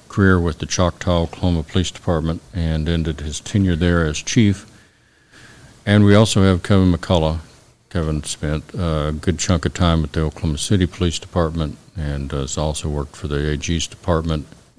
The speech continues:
and, um, has been a law, law enforcement specialist for omag for how long, Kevin?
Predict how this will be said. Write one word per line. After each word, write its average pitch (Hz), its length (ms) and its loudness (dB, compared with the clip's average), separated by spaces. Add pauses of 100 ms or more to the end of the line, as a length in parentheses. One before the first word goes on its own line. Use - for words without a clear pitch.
and, 69 400 -8
um, 67 440 -8 (720)
has 85 140 -2
been 95 180 6
a 95 60 6
law, 92 280 2 (140)
law 95 220 4
enforcement 95 440 0
specialist 90 540 -2 (100)
for - 280 -4
omag 80 480 0
for 73 500 -6 (920)
how 101 120 4
long, 78 240 2
Kevin? 73 320 -4